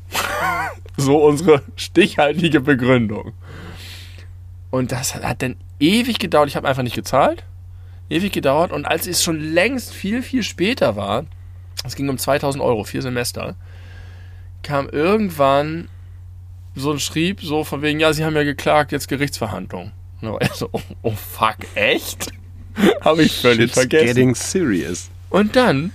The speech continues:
Speaker 1: wurde ich vor Gericht geladen. Und, ähm, ich war im Übrigen auch Teilzeitstudent,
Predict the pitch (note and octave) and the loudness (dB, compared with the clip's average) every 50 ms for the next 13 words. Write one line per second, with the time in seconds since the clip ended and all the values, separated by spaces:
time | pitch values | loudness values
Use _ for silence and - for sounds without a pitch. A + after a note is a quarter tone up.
0 | - - - F3+ F3+ F#3 F3 - - F#3 F3 F#3+ F3 D#3 D#3 C#3+ - - F2+ A#2 | -6 -2 0 2 2 0 0 -2 -4 -4 -2 -2 0 0 0 -2 -2 -4 -6 -6
1 | G2 F#2 F#2 F#2 F#2 F#2 F#2 G#2 C3 G#3 C4 - - - - - - - - - | -4 -4 -4 -6 -6 -6 -6 -6 -8 -8 -10 -12 -16 -16 -16 -16 -16 -16 -16 -16
2 | - - - - - - - - - - - - - - - - C#3+ D3+ D#3 D#3 | -16 -16 -16 -16 -16 -16 -16 -16 -18 -18 -18 -18 -18 -12 -4 0 2 4 4 2
3 | D#3+ D#3+ D#3+ - - - - D3 D3 D3 D3 D3 D3 D3 D3 D3 - - - D3 | 0 -2 -6 -8 -4 0 2 4 6 6 6 4 2 0 -4 -8 -10 -6 -4 -4
4 | C#3 C#3 C#3 D3 D3+ D#3+ D#3 D3+ - - F3+ F#3 - F3+ F#3 F#3+ F3+ F3+ F3 - | -4 0 2 4 4 4 2 0 -2 -2 -4 -4 -2 -2 -2 -2 -2 -2 -4 -2
5 | - C3 D3 - - - - B2+ C#3 E3 F3 - - - E3 F3 E3+ - - - | -2 -2 -2 -4 -6 -4 0 0 0 0 0 -4 -4 -4 -4 -4 -4 -6 -8 -8
6 | - F3+ D#3 - E3+ F3+ G3+ A#3 B3+ - - | -8 -6 -4 -2 -2 -2 -2 -4 -6 -10 -14